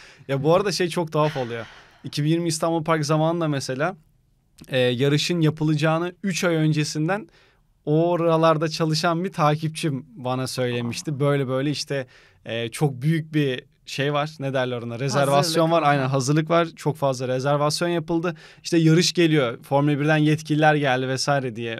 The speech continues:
Speaker 1: öyle bir önden bilgi uçurmuşlardı.
Speaker 2: O zaman
Speaker 1: Kapadokya
Speaker 2: bundan sonra sendeyim. <laughs> Önden haberleri
Speaker 1: Valla
Speaker 2: almak.
Speaker 1: Lewis Hamilton, Shakira bilgisini de bu arada, e,
Speaker 2: Ne?
Speaker 1: İspanya, İspanya'da onlar bir date'e çıkmışlardı.
Speaker 2: Evet, evet.
Speaker 1: Onlara şöyle ilginç bir durum oldu.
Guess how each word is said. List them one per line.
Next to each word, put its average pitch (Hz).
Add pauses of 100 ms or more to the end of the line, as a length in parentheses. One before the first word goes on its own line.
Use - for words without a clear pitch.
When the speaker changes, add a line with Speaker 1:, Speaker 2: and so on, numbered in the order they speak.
Speaker 1:
öyle 131
bir 113
önden 123
bilgi 135
uçurmuşlardı. 127 (420)
Speaker 2:
O 135
zaman 190
Speaker 1:
Kapadokya 220
Speaker 2:
bundan -
sonra 233
sendeyim. 233
<laughs> 226
Önden 220
haberleri 196
Speaker 1:
Valla 180
Speaker 2:
almak. 139
Speaker 1:
Lewis 156
Hamilton, 170
Shakira 160
bilgisini 151
de 151
bu 135
arada, 131 (160)
e, 220
Speaker 2:
Ne? 214
Speaker 1:
İspanya, 156
İspanya'da 214
onlar 170
bir 175
date'e 151
çıkmışlardı. 107
Speaker 2:
Evet, 165
evet. 151 (320)
Speaker 1:
Onlara 175
şöyle 190
ilginç 135
bir 131
durum 135
oldu. 123